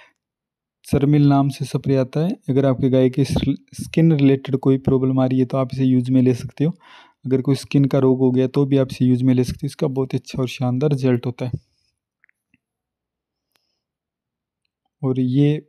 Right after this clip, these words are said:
जो स्प्रे, ये प्रो क्लीन नाम से आपको मिल जाएगा। अगर आपकी गाय के पैर वगैरह में कोई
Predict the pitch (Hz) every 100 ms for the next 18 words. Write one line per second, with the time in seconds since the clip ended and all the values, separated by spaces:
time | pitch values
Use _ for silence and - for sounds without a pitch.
0 | - 123 131 147 127 135 135 131 139 135
1 | _ _ _ _ _ _ _ _ - 156
2 | 165 160 _ _ _ _ _ _ _ _
3 | _ _ _ _ _ 147 135 139 139 139
4 | 135 - 139 139 - 165 123 - 135 131
5 | 139 139 135 135 131 - 127 135 131 139
6 | - 135 131 131 135 135 135 147